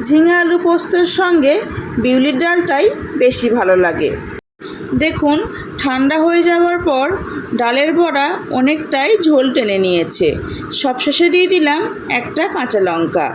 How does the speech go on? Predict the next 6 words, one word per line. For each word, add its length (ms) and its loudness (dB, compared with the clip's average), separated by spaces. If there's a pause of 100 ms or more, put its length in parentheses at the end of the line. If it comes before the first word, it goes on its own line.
(600)
বন্ধুরা, 540 2 (480)
তেল, 380 0 (100)
হলুদ, 440 4 (140)
মশলা 400 0
ছাড়া 460 0
রান্না 400 -2